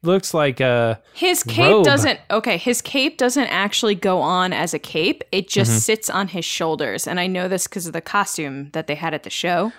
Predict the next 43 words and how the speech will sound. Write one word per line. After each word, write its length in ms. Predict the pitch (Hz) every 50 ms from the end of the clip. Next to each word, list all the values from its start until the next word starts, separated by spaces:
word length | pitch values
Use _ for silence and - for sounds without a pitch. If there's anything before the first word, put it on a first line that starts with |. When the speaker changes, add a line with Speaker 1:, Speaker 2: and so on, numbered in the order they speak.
| - - -
Speaker 3:
But 220 | 175 170 170 135 143
Speaker 2:
It 120 | - -
just 220 | - 214 226 - - -
sits 280 | - 240 240 - -
on 120 | 226 202 170
his 100 | 170 -
shoulders. 420 | - 233 226 220 185 175 160 -
So 160 | - 202 190
if 80 | 185 185
he 100 | - 247
has 180 | 240 - 311 302
Speaker 3:
Okay. 60 | -
Speaker 2:
his 100 | 220 -
arms 340 | 131 156 214 247 294 277 196
underneath, 640 | 190 170 156 160 160 160 160 160 160 180 180 - -
it 100 | - 170
could 120 | - 175 -
still 220 | - - 262 277
sit 260 | - - - 208 208
on 160 | 214 190 170
his 120 | 165 156 -
shoulders. 600 | - - 185 180 - - - - - - - - _ _ _ _ _ _ _ _ _ -
Speaker 3:
Hmm. 160 | 285 285 185 139 - _ _ _ _ _ _ _ _ _ _ _ _ _ _ _ _ _ _ _ _ _ _ _ _ -
'Cause 160 | 160 156 151
it, 160 | 165 165 160
to 80 | - 175
me, 100 | 202 233
it 40 | 233
looks 180 | 202 185 -
like 160 | 147 135 123 -
Clint 240 | - 170 180 160 151
Eastwood, 380 | 160 160 - - 135 113 110 104
like, 380 | 107 107 107 104 - - - _ _ _ _ _ _ _ -
Old 180 | 123 123 117 117
West. 360 | 120 120 113 107 - - -
It 40 | 113
looks 160 | 113 110 -
like 100 | 113 107
he's 100 | 110 107
wearing, 200 | 110 117 110 110
like, 120 | 110 110 -
a 40 | 104
poncho. 460 | - 113 110 110 107 - 131 -